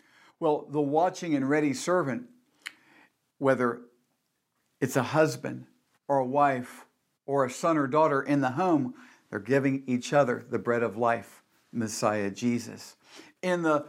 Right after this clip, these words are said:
body of Messiah, whether it's a church or a Messianic congregation, the other members are giving each other with their spiritual gifts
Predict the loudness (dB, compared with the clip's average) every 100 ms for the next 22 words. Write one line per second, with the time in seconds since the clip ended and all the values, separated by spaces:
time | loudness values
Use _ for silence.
0 | -10 -2 4 4 4 -2 -4 -8 -2 2
1 | 2 2 0 -2 -2 -4 0 4 4 4
2 | 0 0 0 0 2 2 0 -2 0 0
3 | 0 0 0 0 0 -2 -2 -12 -20 -20
4 | -20 -20 -20 -20 -18 -2 0 0 -2 -18
5 | _ 2 4 4 0 -4 -14 -18 -4 2
6 | 4 4 0 -2 -6 -14 -20 _ 0 2
7 | 2 2 0 -4 0 2 2 0 4 4
8 | 2 -4 -10 _ _ _ _ _ 0 2
9 | 2 0 -2 2 2 0 -4 2 2 2
10 | -6